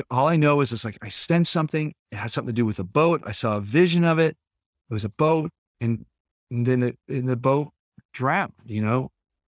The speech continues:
And so the next day you wake up and you realize, you f-, get news that one of your good friends was out scuba diving and had an accident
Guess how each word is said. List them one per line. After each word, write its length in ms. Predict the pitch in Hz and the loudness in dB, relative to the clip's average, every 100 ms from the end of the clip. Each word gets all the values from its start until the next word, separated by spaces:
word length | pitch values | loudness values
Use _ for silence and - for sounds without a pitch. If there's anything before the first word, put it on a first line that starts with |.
| _ _ - | _ _ -2
And 180 | 139 139 | 0 2
so 80 | 139 | 4
the 80 | |
next 300 | 143 190 - | 4 2 2
day 160 | 190 180 | 2 4
you 180 | 170 156 | 4 2
wake 240 | 151 143 | 2 2
up 160 | 160 151 | 0 0
and 100 | 135 | 0
you 80 | 131 | 2
realize, 420 | 135 135 131 - | 2 2 2 0
you 120 | 127 | -2
f-, 240 | 123 - - | -4 -6 -2
get 160 | 156 147 | 0 2
news 340 | 139 139 131 | 2 2 2
that 220 | 139 135 - _ _ _ | 0 -2 -4 _ _ _
one 200 | - 131 | -2 0
of 60 | 139 | 2
your 160 | 127 120 | 2 2
good 280 | 143 160 | 2 2
friends 460 | - 151 139 135 117 | 0 -2 0 0 -2
was 140 | 113 | -2
out 220 | 123 123 - | 0 0 -2
scuba 320 | - 139 127 | 2 4 4
diving 500 | 120 117 113 113 110 _ _ - | 2 2 0 0 -2 _ _ -6
and 80 | 110 | -2
had 180 | 120 123 | 0 0
an 60 | |
accident 640 | 123 123 - 123 117 110 | 0 -2 -4 -4 -4 -6